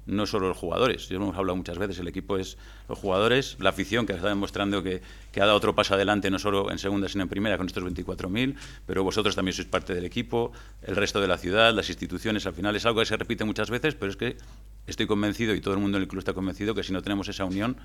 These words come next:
eh, no vamos a, a, a conseguir los objetivos. ¿Que, que cometeremos errores? Pues por supuesto. ¿Que hemos cometido errores en el pasado? Seguro. Pero lo que está claro que el que no comete errores es el que no hace nada.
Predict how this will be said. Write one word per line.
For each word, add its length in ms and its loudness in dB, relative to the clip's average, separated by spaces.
eh, 260 0
no 160 -2
vamos 280 -2
a, 160 2
a, 420 -8
a 80 -8
conseguir 360 -4
los 120 -6
objetivos. 480 -8
¿Que, 680 6
que 100 -2
cometeremos 520 4
errores? 560 4
Pues 120 -12
por 140 -8
supuesto. 420 -4
¿Que 100 -2
hemos 120 0
cometido 320 4
errores 200 2
en 60 2
el 60 -2
pasado? 380 0
Seguro. 400 -6
Pero 220 4
lo 100 0
que 60 -4
está 120 0
claro 160 4
que 60 -2
el 60 -2
que 100 -2
no 80 0
comete 260 0
errores 280 0
es 100 -4
el 80 -2
que 80 -2
no 60 0
hace 160 -2
nada. 340 -2